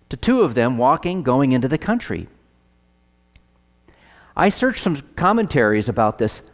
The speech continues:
another form Jesus took on, but, uh, they all say the same thing. These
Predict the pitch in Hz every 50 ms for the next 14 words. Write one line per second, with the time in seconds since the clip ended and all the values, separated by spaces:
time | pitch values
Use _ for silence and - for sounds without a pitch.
0 | _ _ _ _ _ 123 120 127 135 147 151 147 135 131 - - 143 135 139 151
1 | 165 185 196 190 - - _ _ _ _ _ _ _ _ _ _ _ - 135 151
2 | 165 147 156 143 - - - 175 202 - - - - - - 135 156 170 208 202
3 | 139 123 117 113 - - 139 131 117 107 101 - - - _ _ _ _ _ _
4 | _ _ - 160 175 208 247 269 254 - - 226 208 190 170 - - 175 165 165
5 | 156 - 147 127 98 82 76 90 - _ _ _ _ _ _ _ _ _ _ _
6 | _ _ _ _ _ _ _ _ _ _ _ _ _ _ _ _ _ _ _ _
7 | _ _ _ _ _ - 147 160 165 -